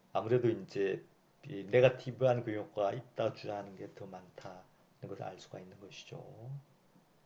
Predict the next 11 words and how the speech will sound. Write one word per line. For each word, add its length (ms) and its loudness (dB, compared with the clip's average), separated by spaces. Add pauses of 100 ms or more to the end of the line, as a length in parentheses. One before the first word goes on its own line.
(1700)
예, 600 -8 (240)
그죠, 260 -14
그렇습니다. 640 -18 (3500)
그다음에 260 6
임금 360 12
효과를 540 10
보면 1300 4
어쨌든 340 4
임금을, 1000 10 (200)
그러니까 640 6
임금의 520 8